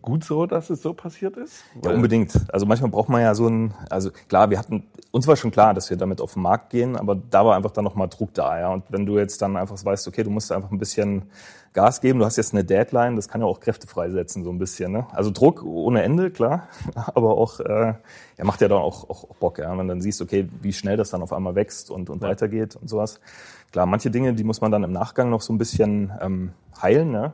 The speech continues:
Speaker 2: Also es ist ja logisch, manche Dinge, die man, äh, quasi jetzt dann noch so analog dann gemacht hat oder im hinten oben geguckt hat, dass die Prozesse halt irgendwie funktionieren.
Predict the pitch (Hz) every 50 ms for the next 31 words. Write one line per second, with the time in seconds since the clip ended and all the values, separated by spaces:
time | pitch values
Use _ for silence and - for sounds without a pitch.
0 | - - - - 98 95 95 92 - - - - - - - - 98 95 104 117
1 | 131 123 117 - 101 107 110 113 101 113 117 120 113 101 104 107 107 104 104 104
2 | 101 90 69 98 98 98 98 98 - - 95 101 104 98 92 - 98 101 98 -
3 | - 87 82 80 101 104 98 101 107 127 123 - - 110 110 117 - 107 110 110
4 | - - 117 113 - - 82 98 98 98 101 104 131 139 139 123 113 117 127 120
5 | 113 107 - - _ - 117 - - 123 - - 107 107 104 - 98 - - 104
6 | - - 131 - - 120 110 - 117 117 110 - 110 107 - 101 101 117 139